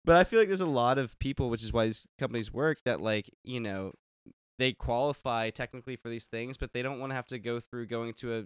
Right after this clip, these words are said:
doctor and, like, doing all this, sh-, you know, talking to them. And, like, you know, whether or not that's a good thing or a bad thing, it's like they're kind of preying on this, like, state of, like,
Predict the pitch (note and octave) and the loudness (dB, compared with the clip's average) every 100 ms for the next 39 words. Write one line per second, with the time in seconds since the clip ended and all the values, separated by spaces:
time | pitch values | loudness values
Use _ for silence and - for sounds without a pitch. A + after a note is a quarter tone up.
0 | - A2+ A2 A2 - A2+ A2 A2+ A2 - | -4 -2 -2 -4 -6 -4 -4 -4 -8 -6
1 | A2+ A2+ A2 A2+ - - _ - A#2+ A2+ | -6 -4 -2 -4 -6 -12 _ -8 -4 -2
2 | G#2+ - A#2+ A#2 C3+ C#3+ C#3 D3 B2 B2 | -4 -4 -4 -4 -4 -4 -4 -4 -4 -4
3 | A#2 _ _ _ _ _ _ _ _ _ | -6 _ _ _ _ _ _ _ _ _
4 | _ _ - - _ _ - C3 A2+ G2+ | _ _ -20 -20 _ _ -8 -6 -6 -6
5 | A2 C#3 D3 F#2 - _ - A#2 A#2 A2+ | -4 -2 -2 -4 -14 _ -6 -2 -2 -4
6 | A2+ - F2 G2+ - A#2+ A2+ G2 G2 G#2 | -8 -12 -14 -14 -10 -10 -8 -8 -8 -8
7 | - C3 B2+ G#2+ A2 - G#2 A2+ A2 - | -8 -10 -8 -8 -10 -10 -8 -6 -6 -10
8 | _ _ _ - A#2+ B2 A#2+ G#2+ _ _ | _ _ _ -12 -8 -6 -8 -12 _ _
9 | - - A2 A2 G#2+ G#2 G2 G2+ G2+ - | -20 -12 -8 -6 -8 -10 -12 -10 -10 -10
10 | G#2 G2+ G2+ - - A2+ G#2+ F#2 G2 G2+ | -10 -10 -10 -12 -8 -8 -8 -12 -10 -10